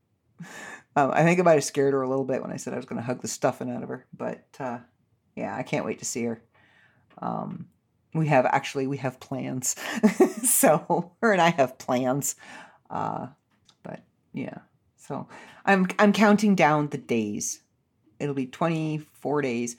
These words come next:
I get to go for, you know, that, what is it called? The International Outbound Travelers covid Test.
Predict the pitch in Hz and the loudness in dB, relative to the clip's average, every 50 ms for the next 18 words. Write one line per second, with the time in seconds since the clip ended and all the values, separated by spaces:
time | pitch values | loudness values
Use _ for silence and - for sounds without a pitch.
0 | - - - - - 185 214 220 220 190 202 202 190 185 185 185 - 165 156 156 | -14 -20 -20 -8 0 2 2 4 4 4 4 6 6 6 4 2 -2 -2 -2 -2
1 | 143 - - - 156 151 143 131 131 123 110 - - _ - - - - - - | -2 -4 -6 -6 -4 -4 -2 2 2 2 2 2 -4 _ -20 -20 -20 -20 -20 -20
2 | - _ _ _ _ _ _ - 170 160 147 - - - - - - - - - | -20 _ _ _ _ _ _ -4 -2 -2 -2 -4 -10 -10 -10 -12 -10 -8 -8 -6
3 | - - 202 202 226 226 233 262 247 226 190 175 170 170 165 - - 175 160 156 | 2 4 6 6 6 6 6 6 6 6 6 6 4 4 2 0 -2 0 0 0
4 | - - - 165 160 160 175 165 - - - - 175 160 - 156 139 135 135 131 | 0 2 4 6 6 6 6 2 -2 -6 -10 -10 -6 0 4 4 6 6 6 6
5 | 131 135 135 131 - - - - - 147 117 139 143 160 156 160 156 151 151 151 | 4 4 2 -2 -4 -8 -6 0 4 6 6 6 6 4 4 2 2 2 0 -2
6 | - - - - 156 147 143 147 139 135 131 - _ _ - - - - - - | -6 -8 -2 2 2 2 4 2 0 -2 -2 -8 _ _ -10 -2 0 2 2 0
7 | - - - - - - | -2 -8 -8 -10 -10 -14